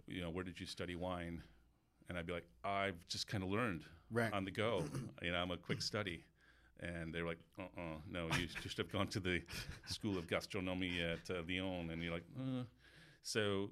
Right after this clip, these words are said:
Speaker 1: that was always weird, you know, and, and it followed me even further when I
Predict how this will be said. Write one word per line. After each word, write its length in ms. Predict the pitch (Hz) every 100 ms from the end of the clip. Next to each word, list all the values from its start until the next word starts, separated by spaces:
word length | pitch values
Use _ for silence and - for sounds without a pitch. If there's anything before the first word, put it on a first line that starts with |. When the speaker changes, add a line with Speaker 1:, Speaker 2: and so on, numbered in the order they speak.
| 98
Speaker 1:
that 120 | 110
was 160 | 143 120
always 200 | 120 107
weird, 320 | 120 123 92 95
you 100 | 101 90
know, 180 | 90 -
and, 180 | - 117 - - -
and 140 | 120
it 100 | 117
followed 320 | - 135 156 120
me 80 | 98
even 220 | 95 92
further 400 | - 113 127 110
when 160 | 87
I 120 | 87